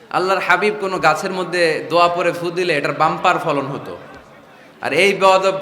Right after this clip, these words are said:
ফু দিলে মুহূর্তের মধ্যে গাছ মুইরা কাঠ হয়ে যেত। লোনা পানির কুয়াতে বিশ্বনবী কুলি, কুলি করে ফেললে এটা মিঠা পানির কুয়া হয়ে যেত, আর এই বেয়াদবটা মিঠা পানির মধ্যে কুলি ফালাইলে এটা লোনা পানি হয়ে যেত। বেয়াদবি,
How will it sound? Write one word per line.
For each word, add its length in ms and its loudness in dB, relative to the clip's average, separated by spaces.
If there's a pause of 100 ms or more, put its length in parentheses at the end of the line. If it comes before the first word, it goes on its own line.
ফু 140 0
দিলে 240 2
মুহূর্তের 420 0
মধ্যে 240 -2
গাছ 360 2
মুইরা 220 0
কাঠ 200 2
হয়ে 100 2
যেত। 340 0 (1600)
লোনা 300 2
পানির 360 2
কুয়াতে 300 2
বিশ্বনবী 440 -4
কুলি, 320 -2 (240)
কুলি 180 -2
করে 220 -2
ফেললে 340 0
এটা 140 -2
মিঠা 280 2
পানির 240 2 (100)
কুয়া 200 4
হয়ে 240 2
যেত, 300 -6 (1200)
আর 140 2
এই 160 4
বেয়াদবটা 540 4
মিঠা 320 2
পানির 220 2
মধ্যে 240 -2
কুলি 280 -2
ফালাইলে 380 2
এটা 140 0
লোনা 240 0
পানি 200 2
হয়ে 140 0
যেত। 260 -4 (1500)
বেয়াদবি, 480 -2